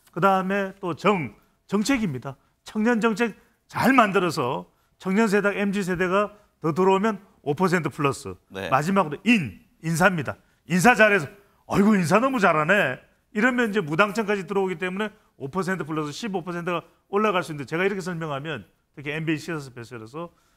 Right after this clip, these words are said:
Speaker 1: 많은 지금 시청자분들이 있으면 "그럼 당신이 대통령 하재." 이러거든요. 저는
Speaker 2: <laughs>
Speaker 1: 제가 드릴 수 있는 말씀은
Speaker 2: 그런 얘기 들으셨어요?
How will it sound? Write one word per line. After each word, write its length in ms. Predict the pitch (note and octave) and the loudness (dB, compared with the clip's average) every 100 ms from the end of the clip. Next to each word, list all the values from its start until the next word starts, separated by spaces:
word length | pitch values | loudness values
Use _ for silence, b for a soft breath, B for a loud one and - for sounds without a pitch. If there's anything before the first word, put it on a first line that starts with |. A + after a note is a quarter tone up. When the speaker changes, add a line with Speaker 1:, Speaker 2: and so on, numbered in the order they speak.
| _ | _
Speaker 1:
많은 320 | A2 C3 F#3+ | 0 0 0
지금 160 | E3 D#3 | -2 -6
시청자분들이 480 | C#3 F#3 E3+ D3 C#3+ | -6 -6 -6 -6 -8
있으면 160 | G#2+ - _ _ _ _ | -12 -16 _ _ _ _
"그럼 220 | C4 A#3 | -4 -4
당신이 440 | B2 D#3 E3+ D4+ D4 | -2 -4 -2 -2 0
대통령 440 | G#3 G3+ G#3 F3+ | -2 -2 -2 0
하재." 220 | G#3 F#3+ F3+ D#3 D3 | 0 0 -2 -2 -4
이러거든요. 420 | D#3 C#3 B2 A#2+ | -6 -6 -8 -8
저는 340 | F3+ G3 E3 - | -4 -4 -6 -12
Speaker 2:
<laughs> 120 | _ | _
Speaker 1:
제가 220 | _ D3+ F3+ | _ -4 -2
드릴 160 | G#3 | -2
수 80 | F#3 | -2
있는 160 | G3 D#3 | -4 -6
말씀은 440 | B2+ D#3+ F3 D3+ | -6 -8 -8 -8
Speaker 2:
그런 220 | C#3+ D#3+ | -6 -4
얘기 240 | D#3 F3+ - | -4 -8 -8
들으셨어요? 540 | C#3+ B2 A#2 C#3 | -10 -10 -12 -14